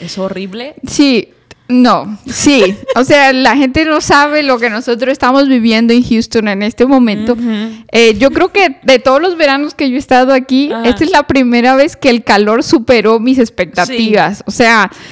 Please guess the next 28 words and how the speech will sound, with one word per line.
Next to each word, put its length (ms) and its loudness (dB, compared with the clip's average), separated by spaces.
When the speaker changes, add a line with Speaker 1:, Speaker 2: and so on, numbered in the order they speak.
Speaker 2:
eh, 240 4
estábamos 380 0
llegando 340 2
a 20 0
los 160 2
ciento 440 0
diez, 300 2
ciento 400 2
once 320 0
grados 520 2
y 140 2
yo 160 2
no 120 -2
sé, 220 0
ese 220 -2
día 180 0
yo 160 2
creo 260 2
que 260 0
a 120 2
la 200 2
hora 220 0
que 100 -10
nosotros 380 -4
estábamos 720 -4
en 140 2
el 100 2
bosque 520 0